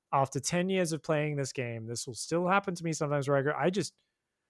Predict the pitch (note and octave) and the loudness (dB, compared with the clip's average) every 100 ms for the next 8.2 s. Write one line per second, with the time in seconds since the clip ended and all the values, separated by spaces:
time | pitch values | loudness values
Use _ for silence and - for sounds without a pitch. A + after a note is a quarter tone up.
0 | _ _ _ F3+ E3+ A2+ D#3+ A#3 C3+ A#2 | _ _ _ 4 4 2 2 2 2 -2
1 | - E3+ E3 - - _ _ - - D#3 | 2 4 4 0 -8 _ _ -6 0 2
2 | G3+ G3 D#3+ F#3+ F#3+ E3+ - _ - F3+ | 2 0 0 4 4 2 -6 _ -2 -2
3 | - D3+ C3+ D#3 - E3+ D#3 C#3 C#3 B2+ | 2 2 4 4 4 4 4 4 2 4
4 | D3 D#3 - C#3 B2 C3+ - F3 F3+ F#3 | 6 6 4 0 2 0 6 6 8 6
5 | E3+ - - C3 C#3 E3+ F#3 F3+ - D3 | 4 2 -2 0 2 2 2 -2 -4 -4
6 | D#3+ F3 F#3+ F#3 D#3 D3+ C3+ C#3+ F3 D3+ | 0 6 6 6 2 2 2 0 -2 -2
7 | C#3 C#3 C3+ B2 - B2+ A#2 A2 G#2+ A2 | 0 0 -2 -6 -6 -4 -4 -6 -8 -14
8 | B2+ - | -10 -8